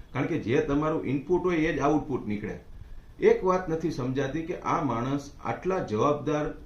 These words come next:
નાયબ મુખ્યમંત્રી જેવા પદ ઉપર આટલો સમય રહેવા પછી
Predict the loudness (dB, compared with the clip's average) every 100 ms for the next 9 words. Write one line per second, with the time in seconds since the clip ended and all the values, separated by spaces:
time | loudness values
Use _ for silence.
0 | -12 -6 -2 4 4 6 2 2 2 2
1 | 2 2 0 2 0 -2 0 0 0 -2
2 | -2 -2 -2 -2 -2 0 2 2 0 0
3 | -2 -2 -2 -2